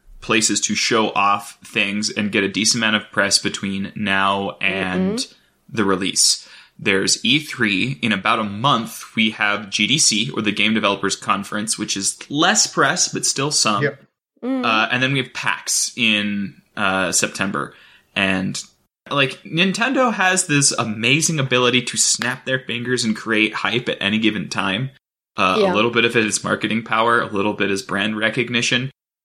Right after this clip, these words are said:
Speaker 1: And they can just drop a Pokemon Direct at pretty much any given time. But if they
Speaker 3: Yes.
Speaker 1: want to fight for a release slot,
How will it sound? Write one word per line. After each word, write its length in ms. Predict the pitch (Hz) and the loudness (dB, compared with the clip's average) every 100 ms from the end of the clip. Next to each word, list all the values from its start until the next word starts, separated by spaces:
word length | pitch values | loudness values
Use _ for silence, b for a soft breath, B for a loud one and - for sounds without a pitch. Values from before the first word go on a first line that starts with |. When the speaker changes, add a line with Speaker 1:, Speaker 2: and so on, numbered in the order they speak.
| _ | _
Speaker 1:
And 140 | 127 160 | 2 2
they 80 | |
can 120 | 202 208 | 2 2
just 200 | 185 - | 2 2
drop 340 | 135 123 117 | 0 2 2
a 60 | 120 | 0
Pokemon 420 | 107 104 107 98 | -2 0 0 0
Direct 340 | 98 73 - - | 0 0 0 -4
at 80 | |
pretty 160 | - 107 | -2 -2
much 180 | 98 - | -2 -2
any 160 | 98 104 | -2 -2
given 320 | 110 101 92 | 0 -2 -4
time. 420 | - 98 98 135 143 B B - | -2 0 0 -2 -6 B B -2
But 120 | 123 | 0
if 80 | 131 | 2
they 100 | 160 | 0
Speaker 3:
Yes. 160 | 151 135 | 2 2
Speaker 1:
want 220 | 170 - | 0 0
to 520 | 156 131 120 104 95 - _ _ _ | 2 2 0 -2 -6 -12 _ _ _
fight 400 | - 113 120 175 - - | -6 -2 -2 -2 -6 -8
for 320 | - 120 117 | -6 -2 0
a 40 | 104 | 2
release 440 | 98 95 - - | 0 -2 -4 2
slot, 480 | - - 65 - - | 2 2 0 -2 -6